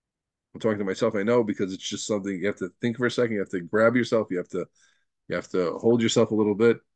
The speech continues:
and then engage in something. It could be a small thing. It could be giving milk. It could be singing Dvar Torah. It could be a smile. But all I'm thinking about is this other person without any, any side benefit for me. I don't care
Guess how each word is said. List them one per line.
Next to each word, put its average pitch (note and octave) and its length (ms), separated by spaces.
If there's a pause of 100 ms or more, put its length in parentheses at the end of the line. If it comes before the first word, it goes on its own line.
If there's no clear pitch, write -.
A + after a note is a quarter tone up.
(300)
and F#2+ 80
then F#2+ 100
engage A2+ 360
in A#2+ 100
something. A2+ 560
It A#2 100
could A#2 120
be A2 60
a - 20
small B2 260
thing. A#2+ 160
It - 40
could F#2 100
be F2+ 80
giving F2+ 260
milk. B2+ 260
It - 80
could F2+ 140
be F2+ 60
singing F2+ 240
Dvar F2 180
Torah. A#2+ 240
It F#2+ 40
could F#2 80
be F2 80
a - 20
smile. A#2+ 560 (500)
But G#2 220 (280)
all D#3 460
I'm A2+ 160
thinking B2+ 300
about A2 260
is F#2+ 100
this F#2 140
other G2+ 220
person G2+ 480
without F2+ 260 (100)
any, A2 220
any G#2 180
side G2 280
benefit F#2 240
for F2+ 100
me. G2 220
I F#2 60
don't G2 140
care F#2 340